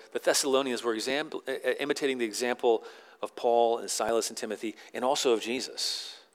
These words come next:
Because any other example is gonna come up empty. Any other person or thing we're imitating that's not following hard after Jesus, we-, we're gonna come up empty. As a,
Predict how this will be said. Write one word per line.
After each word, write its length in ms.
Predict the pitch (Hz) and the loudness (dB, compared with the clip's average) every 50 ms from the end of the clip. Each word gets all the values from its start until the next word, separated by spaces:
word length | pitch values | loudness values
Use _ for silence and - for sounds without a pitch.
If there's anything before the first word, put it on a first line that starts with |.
| _ _ _ _ _ _ _ _ _ _ _ _ _ _ _ _ _ _ _ _ - | _ _ _ _ _ _ _ _ _ _ _ _ _ _ _ _ _ _ _ _ -6
Because 480 | - - - 143 131 - - - - - - - - _ _ _ _ _ _ _ _ _ _ _ _ _ _ _ _ _ _ - | 4 8 8 8 8 6 2 0 -2 -4 -10 -20 -20 _ _ _ _ _ _ _ _ _ _ _ _ _ _ _ _ _ _ 0
any 260 | 165 185 202 185 147 | 2 6 8 10 12
other 220 | 156 170 165 156 | 12 12 12 10
example 600 | 139 120 107 123 127 143 151 - - 117 110 107 107 | 8 8 8 6 6 6 6 6 6 8 8 8 6
is 180 | - 113 - | 4 0 -2
gonna 140 | 131 120 117 | -2 -4 -4
come 240 | - - 139 127 123 | -4 -2 2 4 4
up 140 | 113 - - | 4 4 4
empty. 420 | 117 113 107 - - 85 80 - - - - _ _ _ _ _ _ _ _ _ _ _ _ _ - _ _ - | -2 -4 -4 -6 -10 -10 -10 -16 -18 -20 -20 _ _ _ _ _ _ _ _ _ _ _ _ _ -20 _ _ -4
Any 200 | 151 165 170 165 | 2 4 6 8
other 120 | 147 135 | 8 6
person 520 | - - - - 151 139 131 - 151 135 | 6 4 8 10 10 10 10 8 4 2
or 80 | 123 110 | 0 0
thing 260 | - - 139 135 127 | 0 0 -2 0 2
we're 80 | 123 131 | 2 2
imitating 340 | 127 131 127 - 131 123 123 | 2 2 2 2 2 2 2
that's 160 | 113 - - | 0 0 2
not 140 | 135 123 - | 0 0 0
following 420 | - - 131 127 131 131 127 120 | 2 4 6 8 8 6 4 2
hard 220 | - 127 127 127 | 2 4 4 6
after 200 | 123 113 - 117 | 4 4 2 0
Jesus, 340 | 104 117 156 143 123 110 - - - - - - | -6 -6 -6 -4 -4 -4 -6 -6 -10 -12 -8 -4
we-, 100 | - - | -2 0
we're 140 | 175 185 | 4 4
gonna 120 | 208 202 170 | 6 6 4
come 140 | - 165 147 | 6 8 8
up 100 | 135 - | 8 8
empty. 340 | 143 156 165 - - 127 110 | 6 -2 -2 -2 0 2 4
As 100 | 107 104 | 6 8
a, 100 | 120 120 | 8 8